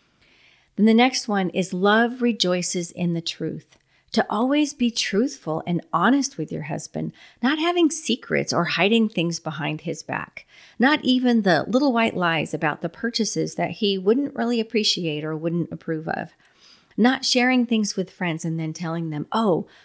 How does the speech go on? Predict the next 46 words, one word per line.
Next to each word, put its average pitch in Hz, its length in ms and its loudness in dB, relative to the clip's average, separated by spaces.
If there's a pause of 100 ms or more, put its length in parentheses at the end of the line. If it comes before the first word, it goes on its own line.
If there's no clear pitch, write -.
but 180 140 -2
don't 220 200 4
tell 202 200 0
my 170 140 2
husband 160 460 -4
I 151 120 -6
told 160 340 -8
you." - 200 -10 (380)
We 254 140 4
need 302 200 4
to 320 60 6
keep 285 400 -2
ourselves 208 500 0
from 151 260 -6
these 156 260 -4
things 156 320 -4
and 190 180 0
not 220 320 -2
be 269 140 2
doing 254 300 2
them 170 180 2
and 160 140 -4
having 202 360 0
secrets. - 800 -8 (640)
We 226 100 6
need 254 220 6
to 220 220 2 (200)
not 233 360 4
have 247 180 -2
secrets 233 400 -6
from 214 180 -4
our 190 100 -2
husbands 196 480 -4
that - 260 -4 (260)
causes 220 400 -2
a 196 60 2
division 180 720 2
and 175 180 -2
puts 220 240 -4
up 202 160 -4
walls 185 500 -2
between 233 440 -2
us, 151 280 -4 (340)
and 240 140 6
it - 140 2
causes 254 520 -4